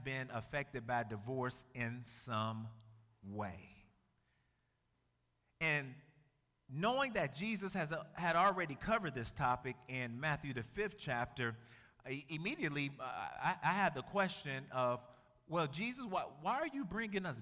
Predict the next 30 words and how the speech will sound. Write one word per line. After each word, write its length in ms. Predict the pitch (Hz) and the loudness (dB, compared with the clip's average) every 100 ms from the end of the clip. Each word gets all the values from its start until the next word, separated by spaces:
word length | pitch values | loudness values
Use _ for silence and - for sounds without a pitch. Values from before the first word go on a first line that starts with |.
| 110 | -6
back 260 | 147 156 - | -6 -6 -6
to 80 | 107 | -6
this? 220 | 98 98 | -6 -4
Why, 360 | 147 220 330 277 - - _ _ _ _ | 0 0 0 -4 -8 -20 _ _ _ _
through 520 | 165 190 196 190 185 185 190 | -2 2 2 2 0 -6 -6
the 200 | 165 156 | -6 -4
inspiration 500 | 170 175 170 160 160 | -4 -4 -2 -2 -2
of 80 | 139 | -4
the 60 | 139 | -2
Holy 240 | 156 135 | -2 -4
Spirit, 580 | - - 156 127 113 113 - | -8 -4 0 2 0 -2 -4
does 540 | 131 127 120 117 113 - - | 0 2 2 0 -4 -12 -12
Matthew 600 | 117 165 196 190 143 123 120 | -6 -2 -2 -2 -4 -6 -6
pen 420 | - 196 196 175 131 | -4 -2 -2 -4 -4
this 480 | 147 120 107 - - - - 151 | 0 0 -2 -6 -14 -20 -6 2
at 160 | 156 156 - | 2 0 0
this 260 | 196 202 - | 2 2 -6
point 460 | - 175 160 135 - | -6 -2 -2 -2 -4
in 300 | 151 143 131 120 | -4 -4 -6 -4
the 120 | 120 | -2
narrative? 640 | 131 127 107 98 107 95 - 123 | -2 -2 -2 -4 -6 -6 -8 -6
Why 140 | 156 | 0
are 80 | 247 | 0
we 120 | 240 | -2
talking 340 | - 196 202 143 | -4 -2 -2 -4
about 280 | 110 107 | -4 -4
this 200 | 117 98 | -6 -8
again?" 360 | 101 92 87 76 78 _ _ _ _ _ _ _ _ _ _ _ _ _ _ _ - | -10 -12 -12 -12 -16 _ _ _ _ _ _ _ _ _ _ _ _ _ _ _ -2
But 140 | 175 | 0
then, 360 | 196 233 226 | 2 4 4